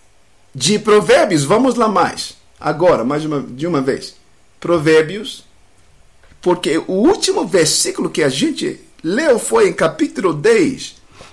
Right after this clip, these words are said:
Deixa eu ver. Provérbios capítulo dez, versículo onze, algo assim.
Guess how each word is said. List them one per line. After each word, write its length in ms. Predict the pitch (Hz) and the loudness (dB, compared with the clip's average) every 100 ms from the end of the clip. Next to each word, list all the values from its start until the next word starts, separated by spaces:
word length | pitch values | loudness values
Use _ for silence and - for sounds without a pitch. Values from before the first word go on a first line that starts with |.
| _ | _
Deixa 280 | - 190 196 | -6 -4 -4
eu 20 | |
ver. 240 | 165 143 113 - - | 0 0 0 -10 -12
Provérbios 560 | - 170 143 190 247 277 | -2 -2 2 2 2 0
capítulo 440 | - - - - | -4 -6 -6 -8
dez, 320 | - 247 226 208 | 0 2 2 0
versículo 500 | 165 156 - 208 196 | -2 -2 -2 0 2
onze, 400 | 190 214 120 131 | 4 2 2 2
algo 220 | 185 190 | 2 0
assim. 360 | - - 98 | -2 -4 -6